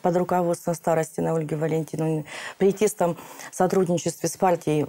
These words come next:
э, "Единая Россия". Очень мощная поддержка окружных властей, городских властей. Это департамент региональной политики нао, это департамент образования, культуры, спорта и туризма,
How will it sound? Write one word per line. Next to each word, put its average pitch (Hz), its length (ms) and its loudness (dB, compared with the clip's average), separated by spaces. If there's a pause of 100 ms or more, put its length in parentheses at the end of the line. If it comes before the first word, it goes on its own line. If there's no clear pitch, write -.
(120)
э, 156 220 -2
"Единая 160 460 2
Россия". 190 520 0 (360)
Очень 220 300 4
мощная 220 380 2
поддержка 175 600 0
окружных 180 500 2
властей, 165 380 0
городских 196 580 0
властей. 175 380 0
Это 190 160 0
департамент 202 580 2
региональной 165 640 2
политики 175 560 -2
нао, 180 400 0 (440)
это 180 200 2
департамент 202 800 2
образования, 185 640 2
культуры, 190 440 0
спорта 185 400 -2
и 190 80 4
туризма, 170 680 0